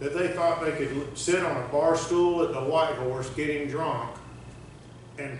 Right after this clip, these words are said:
God and the things of God and Christ had become so small to them that they fell off the stool.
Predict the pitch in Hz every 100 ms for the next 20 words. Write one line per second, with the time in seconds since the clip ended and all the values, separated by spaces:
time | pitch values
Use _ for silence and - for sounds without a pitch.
0 | - 165 185 170 - 127 127 127 127 120
1 | 156 180 175 165 151 160 160 160 160 139
2 | 127 156 147 127 127 135 135 127 135 139
3 | 131 151 147 147 147 - - - - -
4 | 151 156 147 135 123 123 120 127 123 127
5 | 135 - - - - - - - - -
6 | - - - - - - - - - 139
7 | 143 135 139 131 127 123 120 - - 131
8 | 113